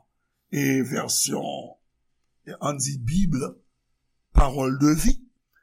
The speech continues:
panse ke si mwen li pou, e lò rive nan, nan, on pati nan menm second vingt et un, li di, par exemple, nan vèsè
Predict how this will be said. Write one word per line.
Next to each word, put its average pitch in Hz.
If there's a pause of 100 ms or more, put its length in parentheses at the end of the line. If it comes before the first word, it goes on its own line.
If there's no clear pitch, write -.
(100)
panse 160
ke 202 (340)
si -
mwen 294
li 202
pou, 160 (180)
e 165 (320)
lò 196
rive 240 (260)
nan, 151 (1200)
nan, 160
on -
pati 156
nan 131 (500)
menm 156
second 147
vingt -
et -
un, 247 (880)
li 180
di, 185
par 190
exemple, 240 (160)
nan 156
vèsè 139